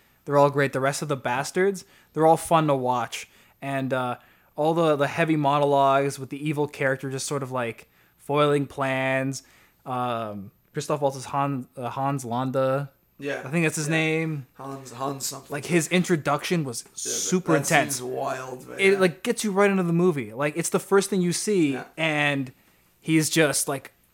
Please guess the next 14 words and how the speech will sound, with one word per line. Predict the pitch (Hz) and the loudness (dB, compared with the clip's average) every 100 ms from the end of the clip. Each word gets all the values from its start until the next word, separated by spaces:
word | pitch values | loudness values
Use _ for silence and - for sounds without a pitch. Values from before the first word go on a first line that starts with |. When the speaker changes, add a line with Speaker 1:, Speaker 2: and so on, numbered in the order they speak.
| - | -4
Speaker 1:
"Oh, | 160 147 127 | -2 -2 -4
shit, | - 143 127 | -8 -6 -6
this | 135 | -4
guy | 135 131 | -4 -4
is, | 110 98 | -8 -12
like, | 104 | -16
lethal. | 107 117 156 151 120 113 | -14 -4 -2 -2 -6 -8
He's | 120 | -8
smart, | - - - 143 143 127 110 | -6 -6 -6 0 2 0 -4
and, | 117 117 | -10 -12
like, | 113 | -8
he's | 165 147 | -4 -2
gonna | 156 143 | 0 -2
be | 135 131 123 120 | -2 -4 -4 -8